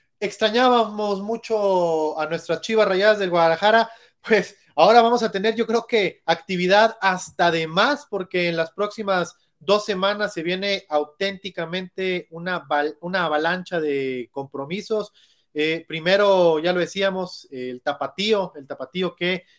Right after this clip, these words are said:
visita a la uat, eh, este miércoles, el jueves Chivas Femenil que recibe a las Rayadas, el viernes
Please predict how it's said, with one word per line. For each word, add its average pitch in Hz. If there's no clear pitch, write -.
visita 170
a 151
la 131
uat, 190
eh, 139
este 143
miércoles, 196
el 156
jueves 208
Chivas 190
Femenil 165
que 165
recibe 165
a -
las 147
Rayadas, 180
el 165
viernes 226